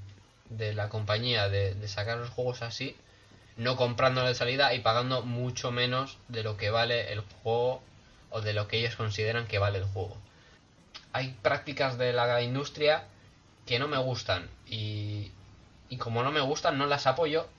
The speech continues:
comprando el juego. Este tipo de prensa, este tipo de artículos que tienen en este tipo de prensa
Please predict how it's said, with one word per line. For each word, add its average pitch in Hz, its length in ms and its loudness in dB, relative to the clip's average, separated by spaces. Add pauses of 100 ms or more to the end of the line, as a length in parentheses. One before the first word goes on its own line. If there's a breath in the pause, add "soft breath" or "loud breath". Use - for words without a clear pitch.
(160)
comprando 117 480 2
el 104 60 0
juego. 98 340 -4 (720)
Este 151 260 -4
tipo 165 300 2
de 143 200 2 (520)
prensa, 165 520 6
este 143 180 -2
tipo 135 300 0
de 143 100 2
artículos 131 540 -2
que 123 100 -2
tienen 139 240 -4
en 127 80 -4
este - 180 -8
tipo - 260 -4
de 117 60 4
prensa 143 560 -2